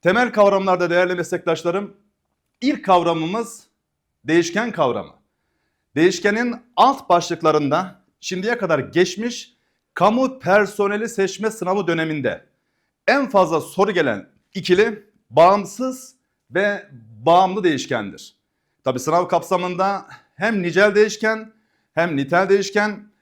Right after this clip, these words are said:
hem sürekli değişken, hem süreksiz değişken.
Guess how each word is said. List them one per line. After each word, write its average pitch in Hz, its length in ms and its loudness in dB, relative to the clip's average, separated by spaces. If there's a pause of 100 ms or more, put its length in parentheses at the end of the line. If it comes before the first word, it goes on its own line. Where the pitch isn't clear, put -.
(140)
hem 233 260 -2
sürekli 190 400 0
değişken, 202 600 -2 (120)
hem 220 220 -4
süreksiz 170 460 -6
değişken. 120 440 -4